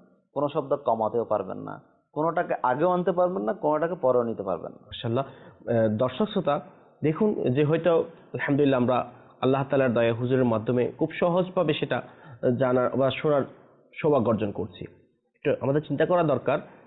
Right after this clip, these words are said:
Speaker 2: যে এই বিষয়গুলি আমাদের জানা আছে কিনা, কারণ আমরা সকলে এটা মানতে বাধ্য, যখন একজন মানুষের কাছে কোনো একটা জিনিস জানা থাকে,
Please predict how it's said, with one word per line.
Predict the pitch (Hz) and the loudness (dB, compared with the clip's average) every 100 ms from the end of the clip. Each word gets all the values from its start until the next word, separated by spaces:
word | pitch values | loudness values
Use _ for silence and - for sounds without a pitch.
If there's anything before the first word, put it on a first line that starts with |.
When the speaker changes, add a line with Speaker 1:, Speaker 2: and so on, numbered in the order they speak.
| - - | -20 -8
Speaker 2:
যে | 131 | -6
এই | 165 - 233 | -4 2 2
বিষয়গুলি | 175 170 - 220 196 180 | 4 2 2 2 2 2
আমাদের | 143 143 | 2 2
জানা | 113 90 76 | 0 -2 -4
আছে | 120 107 | -8 -10
কিনা, | - 95 - | -10 -12 -8
কারণ | 143 151 - | -2 0 0
আমরা | 143 | -2
সকলে | 165 165 202 208 185 | -2 -2 2 4 4
এটা | 185 165 | 2 0
মানতে | 139 147 147 170 | 2 2 2 0
বাধ্য, | 139 123 127 185 156 156 - - - - 160 | 0 0 0 2 2 0 -10 -20 -20 -6 -2
যখন | 165 208 - | 0 2 2
একজন | 151 139 175 | 2 4 4
মানুষের | 156 135 151 156 185 170 | 6 6 4 2 -2 0
কাছে | 120 120 165 170 | -2 0 2 2
কোনো | 165 147 | 4 2
একটা | 156 160 | 2 0
জিনিস | 131 135 143 - - | 2 2 0 -4 -6
জানা | 127 131 143 | -2 0 0
থাকে, | 147 135 143 180 | -2 -2 2 0